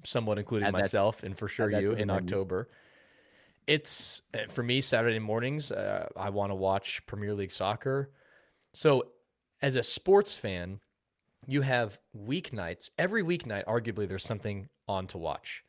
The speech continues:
Speaker 1: <laughs> which, uh, Madeline, when we first got married, it was like, "Wait, you wanna watch that game? You wanna watch that game?" Yes, uh, but I can't watch 'em all. So, but in addition, you have, uh,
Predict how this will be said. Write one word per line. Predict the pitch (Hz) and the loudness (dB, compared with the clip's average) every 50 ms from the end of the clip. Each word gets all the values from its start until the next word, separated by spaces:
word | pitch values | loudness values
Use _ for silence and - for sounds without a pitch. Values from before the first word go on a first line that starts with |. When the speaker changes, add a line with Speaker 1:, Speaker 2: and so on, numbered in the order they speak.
| _ _ _ | _ _ _
Speaker 1:
<laughs> | _ _ _ _ | _ _ _ _
which, | - 113 101 - - - - - 143 - - - - - - - - - - - - - - | -4 -4 -2 -2 -4 -6 -6 -10 -12 -14 -14 -20 -20 -18 -18 -16 -16 -16 -18 -20 -18 -10 -2
uh, | 113 107 101 95 92 - - _ _ _ _ | 0 2 2 2 0 -2 -6 _ _ _ _
Madeline, | 110 101 101 104 110 110 110 104 98 95 95 | -6 0 2 2 2 2 2 -2 -2 -2 -2
when | 98 98 101 | -4 -2 -2
we | 98 101 | -4 -4
first | 98 - - 113 107 - - | -4 -2 0 0 0 0 0
got | 113 98 90 | 0 0 0
married, | 90 90 104 107 101 92 87 87 | 0 2 4 4 4 2 0 -2
it | 92 | -4
was | 92 90 | -6 -4
like, | 98 90 - | -6 -6 -4
"Wait, | - 135 123 - - _ | -4 -4 -4 -4 -6 _
you | - 117 | -4 -2
wanna | 117 110 107 | -2 0 0
watch | 104 104 - - | 0 -2 -2 -4
that | 101 113 110 123 | -6 -6 -4 -4
game? | 117 117 131 143 - - _ _ _ | -6 -6 -6 -8 -12 -16 _ _ _
You | 117 127 | -2 0
wanna | 120 113 107 | 0 2 2
watch | 104 104 101 - | 2 2 0 0
that | - 101 107 110 | -2 -4 -4 -2
game?" | 117 117 120 131 139 - - - _ _ _ _ _ _ _ _ | -4 -6 -6 -6 -8 -12 -16 -20 _ _ _ _ _ _ _ _
Yes, | - 110 120 120 135 160 - - - - - - - - - - - - - - | -2 4 8 8 8 8 6 0 -4 -6 -8 -12 -18 -20 -20 -20 -20 -20 -14 -6
uh, | - 107 107 104 104 | -2 0 2 2 0
but | 98 104 107 | 2 0 0
I | 101 101 | 0 0
can't | - - 101 85 82 - - _ _ | -2 -4 -6 -6 -6 -8 -10 _ _
watch | 107 95 92 - - | -4 -4 -4 -4 -6
'em | 98 90 | -6 -6
all. | 80 78 82 104 - _ _ _ _ _ _ _ _ _ _ _ _ | -4 -4 -4 -6 -10 _ _ _ _ _ _ _ _ _ _ _ _
So, | - - - 135 127 120 113 - - | -6 2 4 6 6 6 4 2 -2
but | 120 127 143 143 | 0 0 2 2
in | 151 147 | 2 0
addition, | 139 131 160 165 - - 127 123 | 0 0 0 0 0 -2 -4 -2
you | 117 117 113 | -2 0 2
have, | 107 107 101 - - - _ _ _ _ _ _ _ _ _ _ _ _ _ _ | 2 0 0 -4 -10 -18 _ _ _ _ _ _ _ _ _ _ _ _ _ _
uh, | 113 107 104 101 101 98 95 95 | -8 -8 -6 -6 -4 -4 -4 -4